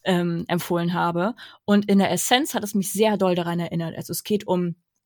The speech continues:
Radio-Plays oder Kurzgeschichten, ähm, meist mit so einem surrealen Touch,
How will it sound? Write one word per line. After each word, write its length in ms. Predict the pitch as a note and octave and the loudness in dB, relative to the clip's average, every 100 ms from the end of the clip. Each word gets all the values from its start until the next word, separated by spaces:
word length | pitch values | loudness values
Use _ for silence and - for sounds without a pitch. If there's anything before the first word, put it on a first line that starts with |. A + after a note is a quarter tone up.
| _ _ - - | _ _ -16 0
Radio-Plays 920 | G3+ A3 B3+ B3 - A#3 A3 A3 - | 4 6 6 2 4 8 8 8 6
oder 200 | F3+ F3 | 0 0
Kurzgeschichten, 1200 | - B3+ - - - G#3 - A#3+ - A3 G#3+ G#3+ - - - _ | 4 4 4 -2 -2 0 2 2 2 4 6 4 0 -14 -20 _
ähm, 440 | F#3+ F#3 F#3 F#3 F3+ | 6 6 6 4 4
meist 320 | F3+ F3+ G3 | 4 4 2
mit 140 | F3+ | 0
so 100 | - | 2
einem 140 | F3+ F3 | 2 4
surrealen 600 | G#3+ C4 A3+ G3+ G3+ - | 4 6 8 8 6 6
Touch, 400 | G#3 F#3 - | 4 4 0